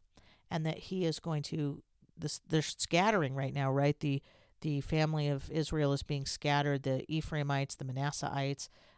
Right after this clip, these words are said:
uh, the Josephites, right? They're being scattered through Lehi and, and, uh, Ishmael's family.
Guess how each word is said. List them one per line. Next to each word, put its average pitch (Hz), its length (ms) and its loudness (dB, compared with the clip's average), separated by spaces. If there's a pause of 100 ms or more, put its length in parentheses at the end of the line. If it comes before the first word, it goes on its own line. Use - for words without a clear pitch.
uh, 139 160 0
the 139 60 -6
Josephites, 147 600 0
right? 143 180 0
They're 147 80 -8
being 135 220 -4
scattered 143 420 0
through 139 200 -6
Lehi 135 440 -2
and, 127 180 -6
and, 135 280 -4
uh, 127 160 -4 (100)
Ishmael's 143 380 -4
family. 147 420 -2